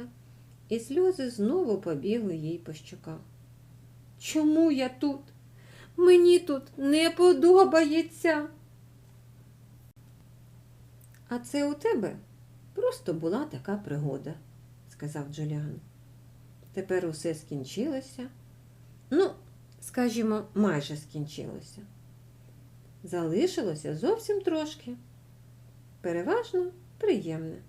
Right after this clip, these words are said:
Ми хочемо, щоб ти пішла з нами і поснідала з нами в нашій печері. У нас є дуже затишна печера". "Справді?" —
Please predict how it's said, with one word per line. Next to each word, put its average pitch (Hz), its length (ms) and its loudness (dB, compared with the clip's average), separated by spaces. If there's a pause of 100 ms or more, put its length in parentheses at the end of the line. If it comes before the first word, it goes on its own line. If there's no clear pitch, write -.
(1300)
Ми 285 120 0
хочемо, 320 420 0
щоб 294 180 -8
ти 311 140 -4
пішла 302 360 -2
з 311 40 -2
нами 247 400 -2 (600)
і 440 60 -2
поснідала 175 760 -2
з 170 60 -10
нами 349 380 0 (420)
в 277 40 -8
нашій 415 300 -2
печері. 175 520 -8 (1000)
У 156 80 -6
нас 262 420 -2
є 214 260 -8
дуже 180 640 0
затишна 160 640 -8
печера". 151 520 -10 (2250)
"Справді?" — 359 880 0